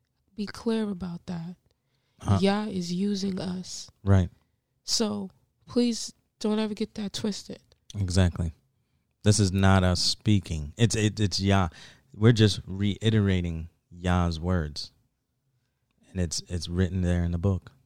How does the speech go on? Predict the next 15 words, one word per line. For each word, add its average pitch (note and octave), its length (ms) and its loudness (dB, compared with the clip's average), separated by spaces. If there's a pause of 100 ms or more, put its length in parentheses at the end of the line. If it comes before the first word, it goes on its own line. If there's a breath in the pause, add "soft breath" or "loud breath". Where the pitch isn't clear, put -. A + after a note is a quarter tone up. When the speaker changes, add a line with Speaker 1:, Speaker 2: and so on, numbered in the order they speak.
(440)
Speaker 1:
We G3 100 -12
have F#3+ 140 -10
so A3 280 0
much A3 300 2
more G3 300 4
for - 160 -8
you. E3+ 180 -6
Please, F#3+ 580 -4
please, G3+ 440 -2
please, A3 560 0
Speaker 2:
Right. - 200 2
Speaker 1:
please G3+ 140 -2
pay G3 240 -6
attention. F#3+ 540 -10 (540)
Speaker 2:
Please. F2 380 -2